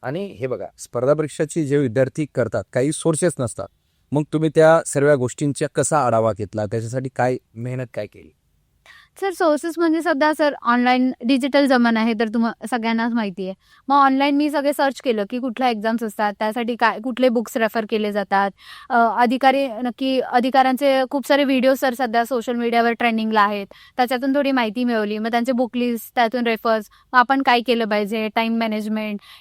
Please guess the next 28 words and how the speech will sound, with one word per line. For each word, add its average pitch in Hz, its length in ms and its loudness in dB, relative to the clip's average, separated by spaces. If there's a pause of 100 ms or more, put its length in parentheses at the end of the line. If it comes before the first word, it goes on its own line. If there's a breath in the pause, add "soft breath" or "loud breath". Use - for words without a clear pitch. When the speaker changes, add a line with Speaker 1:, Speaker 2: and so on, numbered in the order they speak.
Speaker 2:
किंवा 302 140 4
कुठल्या 285 420 0
पोस्टिंगसाठी 269 640 -2
आपण, 262 320 0 (160)
म्हणजे 254 300 0
आपल्यामध्ये 277 540 0
काय 262 200 2
कॅलिबर 240 400 0
आहे, 220 200 0
आपण 214 260 -2
कुठल्या 262 280 -4
पोस्टपर्यंत 254 600 -2
जाऊ 233 240 2
शकतो, 208 380 -6 (300 soft breath)
बेसिक 240 420 4
नॉलेज 240 360 2
काय 226 140 6
आहे, 208 220 0
बेसिक 220 380 -4
काय 240 140 4
क्वालिफिकेशन 233 640 -2
हवं, 220 160 -6
याची 269 300 -4
सगळी 277 240 -2
माहिती 262 280 0
घेतली 247 260 -4
आणि - 420 -8
त्याचप्रमाणे 285 580 2